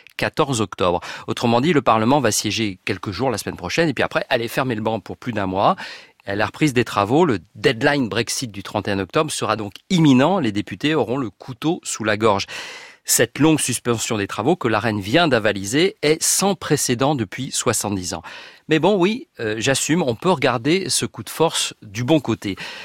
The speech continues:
Bon, d'abord, il y a dans cette manœuvre quelque chose de distrayant. Comme souvent dans le film Brexit, il se passe toujours quelque chose. Mais surtout, sur le fond, le Premier ministre a peut-être raison. Il pose un acte d'autorité. C'est moi qui décide de l'agenda.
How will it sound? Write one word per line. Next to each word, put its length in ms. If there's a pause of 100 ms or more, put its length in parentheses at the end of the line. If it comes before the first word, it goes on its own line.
(300)
Bon, 160
d'abord, 260
il 60
y 20
a 60
dans 100
cette 220
manœuvre 200
quelque 200
chose 160
de 100
distrayant. 580
Comme 200
souvent 360
dans 100
le 60
film 220
Brexit, 380
il 80
se 80
passe 140
toujours 260
quelque 240
chose. 240 (340)
Mais 100
surtout, 280
sur 160
le 80
fond, 260
le 140
Premier 220
ministre 280
a 60
peut-être 480
raison. 320 (320)
Il 180
pose 320
un 120
acte 220
d'autorité. 640
C'est 240
moi 380
qui 160
décide 420
de 100
l'agenda. 440